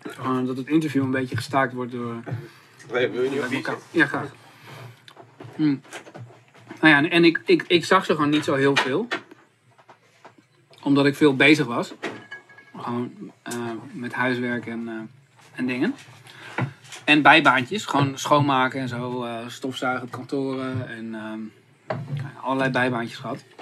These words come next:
Speaker 1: En toen, op een gegeven moment, eh, in tweeduizend vijf ergens, toen ging het met hun best goed. En, ehm, ze hadden ook een eigen label opge-, opgestart in, eh, in, eh, juli van dat jaar, Vision Recordings. En, nou ja, en,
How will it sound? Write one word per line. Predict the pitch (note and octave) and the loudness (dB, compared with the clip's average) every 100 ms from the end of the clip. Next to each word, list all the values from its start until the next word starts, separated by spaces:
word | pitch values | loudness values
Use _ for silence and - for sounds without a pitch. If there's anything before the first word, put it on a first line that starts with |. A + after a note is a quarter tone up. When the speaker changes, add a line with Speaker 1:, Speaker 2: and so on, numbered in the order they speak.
| - - _ _ | -20 -20 _ _
Speaker 1:
En | C#3 | 2
toen, | D#3+ D#3+ D3+ - - - | 6 6 2 -8 -20 -12
op | C#3+ | -4
een | D3 | 0
gegeven | E3+ F3 | 2 4
moment, | D3+ D3 - _ _ | 4 2 -2 _ _
eh, | C#3+ C3+ C#3+ C#3+ | -4 0 0 0
in | D3 C#3+ | 0 0
tweeduizend | D3+ C#3 A#2+ - | 2 0 -2 -2
vijf | C#3+ E3+ G3 | 0 0 0
ergens, | E3 D#3+ D3+ - | 0 0 -4 2
toen | D#3 C#3+ C3+ _ - - | 4 4 2 _ -20 -20
ging | - C#3 D3 | -2 2 2
het | C3+ | 2
met | C3+ | 2
hun | C#3 | 4
best | B2+ C#3 | 4 2
goed. | - G#3 - - - - - - - - - - - - _ | 4 2 2 -8 -18 -20 -20 -20 -20 -20 -20 -20 -20 -20 _
En, | - B2+ B2 | -4 0 2
ehm, | B2 A#2+ A#2+ A#2 A#2+ _ _ | 2 0 0 -4 -8 _ _
ze | - - | -14 -6
hadden | C#3+ C3+ | -2 0
ook | B2+ | 0
een | A#2+ | -2
eigen | A#2+ B2+ | 0 4
label | C#3+ E3+ E3 | 6 6 4
opge-, | D#3+ D#3+ D#3 | 2 0 0
opgestart | - - - C#3+ - D#3 D3+ | -2 -4 -4 -2 0 0 -2
in, | - C#3 | -4 -2
eh, | C#3 C3+ C3 | 0 -2 -4
in, | C3+ C3 | -2 -2
eh, | B2+ B2+ B2+ B2 | -2 -4 -6 4
juli | D3 D#3+ | 6 6
van | D3+ D3 | 6 2
dat | C3 | 2
jaar, | C#3 C#3+ D3 - | 2 2 -2 -6
Vision | B2 C#3+ D#3 | 0 6 8
Recordings. | D#3 D3+ D3 D3+ E3+ - - _ - - _ _ _ - | 8 6 2 2 -2 -8 -20 _ -20 -20 _ _ _ -6
En, | C3 B2 A#2+ A#2+ A#2 A#2 - - | -2 0 0 -2 -4 -8 -12 -2
nou | C#3+ | -2
ja, | A#2+ A#2 | -2 -4
en, | C3 C3 B2+ | -2 -2 -2